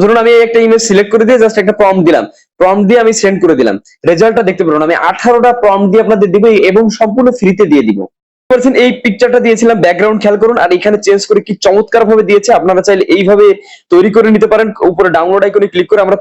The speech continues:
ইমা-, ইমেজটা ডাউনলোড করে নিলাম। দেখতে পাচ্ছেন কি চমৎকার ভাবে তৈরি করে দিয়েছে,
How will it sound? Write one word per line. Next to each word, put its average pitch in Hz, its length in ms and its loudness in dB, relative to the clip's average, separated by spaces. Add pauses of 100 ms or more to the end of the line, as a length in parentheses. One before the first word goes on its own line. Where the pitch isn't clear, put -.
(100)
ইমা-, 175 240 0
ইমেজটা 180 300 0
ডাউনলোড 170 300 0
করে 196 160 0
নিলাম। 214 180 2 (440)
দেখতে 165 220 -2
পাচ্ছেন 196 260 0 (420)
কি - 60 -6 (100)
চমৎকার 196 460 0
ভাবে 202 220 2
তৈরি 190 220 2
করে 190 200 2
দিয়েছে, 185 260 0